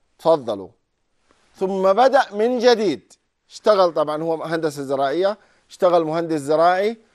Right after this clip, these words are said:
وسجل في جامعة من جديد، كان مهندس زراعي ويدرس من، ودرس من جديد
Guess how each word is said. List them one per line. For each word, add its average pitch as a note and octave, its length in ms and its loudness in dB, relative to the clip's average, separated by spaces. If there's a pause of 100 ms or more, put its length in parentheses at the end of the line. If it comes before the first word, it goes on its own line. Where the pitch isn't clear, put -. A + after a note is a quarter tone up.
(200)
وسجل F3+ 520 0
في E3 120 -6
جامعة F#3+ 440 -2
من C4+ 360 -2
جديد، F#3 380 -2
كان F3+ 180 -4
مهندس F#3 360 -8
زراعي G3 400 0
ويدرس F#3+ 400 -2
من، D3+ 140 -12 (340)
ودرس G#3+ 440 0
من F#3+ 160 -2
جديد E3 400 -2